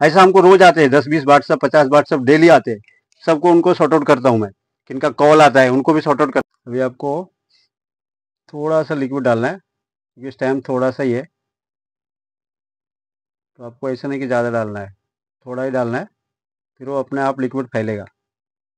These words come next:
उसको बैक शीट डालना है। बैक शीट में क्या, एक रफ side होता है,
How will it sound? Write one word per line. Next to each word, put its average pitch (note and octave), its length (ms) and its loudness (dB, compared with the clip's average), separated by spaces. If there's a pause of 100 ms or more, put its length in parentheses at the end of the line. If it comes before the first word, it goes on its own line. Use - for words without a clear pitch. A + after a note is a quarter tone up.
(1500)
उसको D3+ 180 -4
बैक C3 220 2
शीट D#3 140 -8
डालना B2 260 2
है। D#3 120 -4 (360)
बैक B2 180 -4
शीट D#3 140 -8
में D#3 100 -6
क्या, E3+ 180 -4 (560)
एक C#3+ 160 -2
रफ C#3+ 200 4
side D#3+ 200 0
होता D3+ 180 2
है, G#3+ 100 0